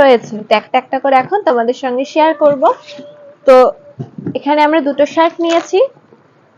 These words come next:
তো চলো তোমরা শার্টগুলো এখন দেখে নাও একটা একটা করে।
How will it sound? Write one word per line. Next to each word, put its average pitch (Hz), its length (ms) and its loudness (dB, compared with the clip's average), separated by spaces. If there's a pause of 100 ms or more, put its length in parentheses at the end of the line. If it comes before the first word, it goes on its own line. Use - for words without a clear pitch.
(520)
তো 262 60 2 (100)
চলো 240 180 2 (100)
তোমরা 208 240 -4
শার্টগুলো 240 460 -4
এখন 415 160 0 (160)
দেখে 269 260 4
নাও 202 120 -10 (2000)
একটা - 220 -20
একটা 247 180 -18
করে। 247 140 -10